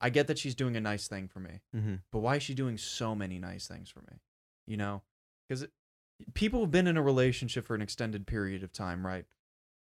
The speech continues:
Speaker 1: After a while, you're kinda just in the groove, right? You're just feeling it out. You, you know what's up.
Speaker 2: Mm-hmm.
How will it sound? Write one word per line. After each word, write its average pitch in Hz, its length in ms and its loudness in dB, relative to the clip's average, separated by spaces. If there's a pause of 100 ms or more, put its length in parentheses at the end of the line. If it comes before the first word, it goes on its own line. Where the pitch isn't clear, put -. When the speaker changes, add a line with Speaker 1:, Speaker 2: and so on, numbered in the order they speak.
(360)
Speaker 1:
After 185 260 6
a 170 60 10
while, 151 260 10
you're 131 120 6
kinda 151 220 0
just 135 180 -2
in 135 100 2
the 110 60 2
groove, 104 420 -2 (500)
right? 101 280 -2 (360)
You're 104 100 -10
just 104 140 -8
feeling 131 280 4
it 120 80 6
out. 117 180 6
You, 127 240 -2
you 143 140 0
know 151 220 4
what's 139 300 2
up. 101 200 -4 (640)
Speaker 2:
Mm-hmm. 101 200 4